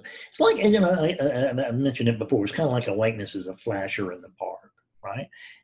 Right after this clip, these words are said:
And you're, uh, I have a guy who was just sitting at his desk, and, um, the, and all of a sudden, whee, right? <laughs> What,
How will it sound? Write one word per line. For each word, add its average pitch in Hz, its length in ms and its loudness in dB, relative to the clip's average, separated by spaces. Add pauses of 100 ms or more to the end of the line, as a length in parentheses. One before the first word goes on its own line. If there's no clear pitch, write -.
(140)
And 110 320 4
you're, 110 680 6
uh, 113 80 2
I 117 100 2
have 113 180 4
a 104 100 2
guy 104 300 0
who 101 140 -2
was 101 180 -2
just - 240 -6
sitting 120 260 -4
at 101 80 -6
his 107 160 -6 (320)
desk, 131 400 4 (800)
and, 101 380 0 (100)
um, 95 580 -4 (200)
the, 98 420 0 (140)
and 95 240 0
all 104 220 2
of 98 80 -4
a - 20 -8
sudden, 151 400 8
whee, 403 800 12
right? 180 300 8 (200)
<laughs> - 1000 4 (1000)
What, 131 220 10